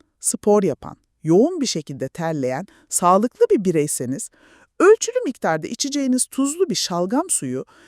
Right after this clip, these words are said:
sizin için adeta doğal bir elektrolit içeceği görevi görür. Tıpkı tuzlu bir ayran gibi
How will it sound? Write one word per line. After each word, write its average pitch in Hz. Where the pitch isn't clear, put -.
sizin 453
için -
adeta 302
doğal 277
bir 277
elektrolit 247
içeceği 214
görevi 185
görür. 160
Tıpkı 466
tuzlu 359
bir 247
ayran 226
gibi 113